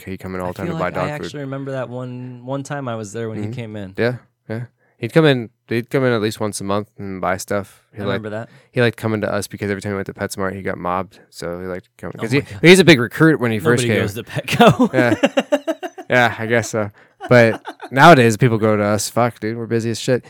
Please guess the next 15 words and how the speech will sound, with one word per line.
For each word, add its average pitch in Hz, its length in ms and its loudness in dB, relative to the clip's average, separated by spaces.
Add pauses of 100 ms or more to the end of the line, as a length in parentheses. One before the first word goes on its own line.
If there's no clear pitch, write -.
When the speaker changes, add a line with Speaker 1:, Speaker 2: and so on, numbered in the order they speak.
(120)
Speaker 2:
Right. 120 340 -8
Speaker 1:
But 131 100 -4
Broadway's 147 300 6
always 107 220 0
been 104 80 -8
busy. 104 280 -6 (200)
But 143 220 2 (140)
anyway. 143 260 2
Speaker 2:
Remember 180 200 -6
when 165 80 -6
we 156 80 -6
thought 143 220 -10
we 135 100 -8
had, 127 180 -10
like, 113 280 -10